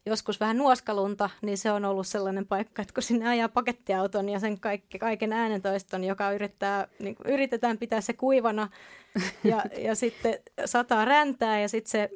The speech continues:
Speaker 1: pakettiauto jumittuu sinne, sinne Alppipuistoon,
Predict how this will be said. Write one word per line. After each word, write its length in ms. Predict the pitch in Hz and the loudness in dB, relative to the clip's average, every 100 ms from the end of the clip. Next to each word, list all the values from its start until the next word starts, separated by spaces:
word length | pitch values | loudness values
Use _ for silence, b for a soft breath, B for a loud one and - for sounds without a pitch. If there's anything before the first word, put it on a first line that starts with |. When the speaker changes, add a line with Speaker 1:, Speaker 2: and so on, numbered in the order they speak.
| - 208 - | -12 -4 -2
Speaker 1:
pakettiauto 560 | 240 247 - 220 214 | 0 0 2 0 2
jumittuu 560 | 214 240 220 - 196 208 | 0 2 0 -2 -2 0
sinne, 300 | 220 226 226 - - - - - _ _ B B 196 B B - | 0 -2 -2 -8 -18 -20 -20 -20 _ _ B B -8 B B -14
sinne 240 | - 226 | -6 -2
Alppipuistoon, 1000 | 226 233 233 202 208 208 - 214 202 208 | 0 0 0 -2 0 -2 0 0 0 0